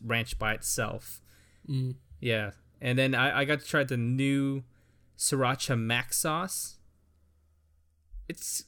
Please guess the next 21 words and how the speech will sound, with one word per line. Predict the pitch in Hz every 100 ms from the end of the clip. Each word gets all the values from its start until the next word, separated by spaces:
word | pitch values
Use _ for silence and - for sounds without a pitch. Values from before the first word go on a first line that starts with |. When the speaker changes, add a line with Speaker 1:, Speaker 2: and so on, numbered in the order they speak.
| -
Speaker 1:
spicy, | - - 247 254 240 160 135 127 139 147
it's, | - 170 -
but, | - 139 120 143
but | 143 131
it's | 135
not, | 208 185 -
like, | 147 131
a |
good | 123 - 147 127
mixture. | 123 135 - - 113 104 117 -
I | 131
don't, | 147
I | 135
don't | 151 160
think | 160 139
it | -
works. | 127 117 104 - - - - _ _ _ _ _ -
Speaker 2:
So | - -
Speaker 1:
So | -
Speaker 2:
this | 120 -
is, | 202